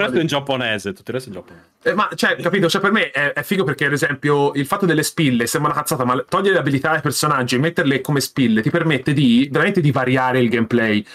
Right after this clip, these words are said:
Speaker 2: Perché, ad esempio, anche mettere la spilla dell'invisibilità, che ti rende il personaggio invisibile, è un malus enorme, perché te non capisci più dove cazzo sei, te devi tenere un oggetto in mano per, per capire dove sei, e quella è fatta apposta perché, perché creerà delle sfide, delle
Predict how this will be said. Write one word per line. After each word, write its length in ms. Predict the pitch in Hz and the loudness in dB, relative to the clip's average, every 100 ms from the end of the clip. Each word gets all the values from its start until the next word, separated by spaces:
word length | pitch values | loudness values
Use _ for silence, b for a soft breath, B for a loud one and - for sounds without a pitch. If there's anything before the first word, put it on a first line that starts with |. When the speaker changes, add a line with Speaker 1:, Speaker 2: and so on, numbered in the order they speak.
| B | B
Speaker 2:
Perché, 160 | B 127 | B -2
ad 60 | 165 | 0
esempio, 280 | 175 147 | 0 0
anche 160 | 175 175 | 0 0
mettere 540 | 156 160 165 156 143 B B | -2 0 0 2 -2 B B
la 120 | - 143 | -4 -2
spilla 460 | - 180 160 135 139 | 0 2 2 2 2
dell'invisibilità, 920 | 147 156 143 143 139 139 131 113 107 | 4 4 4 2 2 0 0 0 0
che 80 | - | 0
ti 80 | 143 | 0
rende 120 | 160 | 0
il 40 | |
personaggio 300 | 156 151 156 | 0 0 2
invisibile, 600 | 147 139 123 113 107 107 B B | 2 2 2 2 2 0 B B
è 80 | - | -2
un 100 | 170 | 2
malus 320 | 165 220 185 - | 4 4 2 2
enorme, 420 | 170 196 147 123 | 2 4 2 2
perché 180 | - 165 | 0 2
te 80 | |
non 80 | 220 | 2
capisci 240 | - 160 - | 2 0 2
più 80 | 180 | 2
dove 140 | 156 | 0
cazzo 260 | 160 160 - | -2 -2 2
sei, 260 | 170 143 | 2 2
te 80 | 120 165 | 2 0
devi 200 | 151 156 | 0 0
tenere 220 | 175 151 | 2 2
un 60 | 139 | 2
oggetto 380 | 139 156 160 156 | 2 0 0 2
in 100 | 190 | 4
mano 420 | 185 208 208 202 269 | 4 4 2 0 -2
per, 300 | - 180 - | 0 0 0
per 160 | - 190 | -2 -2
capire 280 | 190 190 190 | 0 0 2
dove 160 | 170 | 2
sei, 420 | 139 - 120 156 185 B | 0 0 0 0 -2 B
e 80 | 185 | -2
quella 180 | 254 196 | 0 0
è 20 | |
fatta 200 | - 226 | -2 -2
apposta 340 | 220 214 - | 0 -2 -2
perché, 360 | - 147 185 196 B B | -4 -2 -2 -2 B B
perché 340 | 160 202 156 - - | -2 -2 -4 -16 -4
creerà 520 | 180 202 208 202 143 | 0 2 4 2 2
delle 320 | 120 156 165 | 2 4 4
sfide, 480 | - - 208 143 139 | 2 0 0 2 0
delle 360 | 160 160 170 | 2 2 0